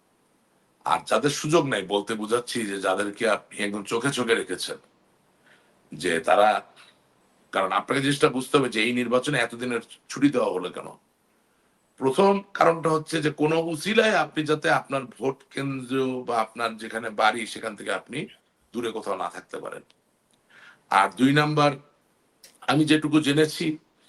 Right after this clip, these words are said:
যে একটি অনানুষ্ঠানিক চাপ প্রতিটা এলাকায় তৈরি করা হয়েছে যে কোনো ব্যক্তি যাতে ঘরে না থাকতে পারে। অর্থাৎ আপনি ঘরে থাকা মানে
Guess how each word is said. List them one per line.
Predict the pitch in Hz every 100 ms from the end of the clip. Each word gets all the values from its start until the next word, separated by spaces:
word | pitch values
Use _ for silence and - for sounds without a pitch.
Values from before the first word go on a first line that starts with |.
| - - _ -
যে | 117 117
একটি | 110 - - - 127 120
অনানুষ্ঠানিক | 135 151 156 147 - 156 160 151
চাপ | - 151 147 -
প্রতিটা | 135 131 131
এলাকায় | 123 123 120
তৈরি | 120 123
করা | 120 113
হয়েছে | 101 101 -
যে | 110
কোনো | 120 139 131
ব্যক্তি | 127 - -
যাতে | 107 104
ঘরে | 104 110
না | 95
থাকতে | 90 - -
পারে। | 71
অর্থাৎ | 95 98 139 147 - - - _
আপনি | - 127
ঘরে | 117 98 139
থাকা | 139 147 151 151
মানে | 151 165